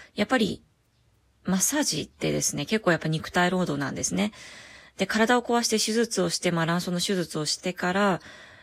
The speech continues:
復帰をして、まあ、職業訓練に通ってから、一応就職というか、パートですかね。パートで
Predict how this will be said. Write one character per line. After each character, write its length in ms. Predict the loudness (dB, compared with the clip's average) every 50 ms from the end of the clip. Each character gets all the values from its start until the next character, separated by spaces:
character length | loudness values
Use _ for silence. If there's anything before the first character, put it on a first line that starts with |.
| -20 -20 _ _
復 240 | -4 -2 -2 -2 -2
帰 220 | _ 0 2 4
を 120 | 4 4 4
し 160 | 2 2 0
て、 520 | 2 4 4 6 6 6 4 4 2 -2 _ _
ま 60 | -4 -4
あ、 20 |
職 260 | -2 -2 0 0 2
業 160 | 2 2 0
訓 220 | 0 0 0 0 2
練 160 | 2 0 -2
に 120 | -4 -6
通 160 | -8 -6 -6 -4 -4 -4
っ 60 | -4 -6
て 300 | -8 _ -6 -4 -4 -4
か 200 | -2 -2 -2 0
ら、 320 | 2 2 2 2 0 -4 -8 -18 -20 _ _ _ _
一 180 | -4 0 2 2
応 40 | 4
就 220 | 4 2 2 2
職 260 | 0 0 -2 -2 -2
と 120 | 0 2 2
い 80 | 2
う 100 | 2 0
か、 220 | 0 -2 -2 -2 -2
パ 140 | -2 -4 -2
ー 40 | -2
ト 120 | 0 0
で 100 | 0 0
す 100 | 0 0
か 140 | -2 -4 -2
ね。 180 | -2 -4 -4 -2
パ 140 | -2 -2 -2
ー 40 |
ト 140 | -2 -2 -2
で 200 | -2 -2 -2 -2